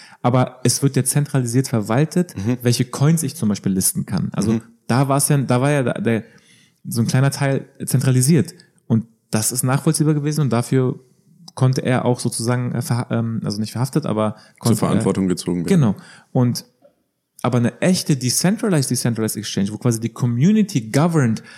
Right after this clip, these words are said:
Speaker 1: welche Coins gelistet werden, was jetzt weiterentwickelt wird, wo keine,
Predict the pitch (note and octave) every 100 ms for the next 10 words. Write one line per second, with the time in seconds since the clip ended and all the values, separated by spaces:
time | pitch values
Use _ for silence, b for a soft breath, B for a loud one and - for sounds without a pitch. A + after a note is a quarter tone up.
0 | B A2+ G#2+ A2+ - C#3 D3 - B2+ -
1 | B2 A#2 A#2 A#2 G#2+ - G2+ G#2+ C3+ D3+
2 | C3+ C3+ C3 B2+ B2 B2 - B B -
3 | - - B2 C3 B2 A#2